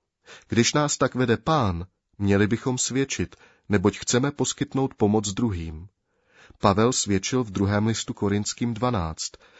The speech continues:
ale svou zkušenost lehkomyslně neodhalil o čtrnáct let dříve. Skrýval ji čtrnáct let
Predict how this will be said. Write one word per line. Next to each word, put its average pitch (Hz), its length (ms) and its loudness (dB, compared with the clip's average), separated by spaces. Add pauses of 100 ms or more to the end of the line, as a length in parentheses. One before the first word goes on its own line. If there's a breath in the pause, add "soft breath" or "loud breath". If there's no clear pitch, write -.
(180 soft breath)
ale 107 180 4
svou 104 240 0
zkušenost - 680 -2
lehkomyslně 117 640 0
neodhalil 107 640 0
o - 80 -4
čtrnáct 98 580 -2
let 113 140 -2
dříve. 104 480 -6 (800 soft breath)
Skrýval 143 540 0
ji 117 100 0
čtrnáct 127 640 -4
let 135 220 -2